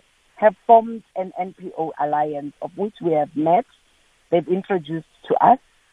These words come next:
and their national leadership. And through them, we are dealing with national N P Os. And everybody that only operates in a particular province, they have to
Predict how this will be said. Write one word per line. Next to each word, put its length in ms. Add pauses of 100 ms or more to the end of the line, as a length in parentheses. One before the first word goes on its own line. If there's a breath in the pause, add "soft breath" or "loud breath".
(100)
and 400 (140)
their 220 (160)
national 480
leadership. 500 (500 soft breath)
And 260
through 340
them, 420 (240)
we 320
are 140 (100)
dealing 320
with 180
national 680
N 220
P 200
Os. 200 (800 loud breath)
And 240
everybody 600
that 200 (100)
only 360
operates 520 (100)
in 160
a 80
particular 600 (180)
province, 440 (580)
they 120
have 220 (160)
to 320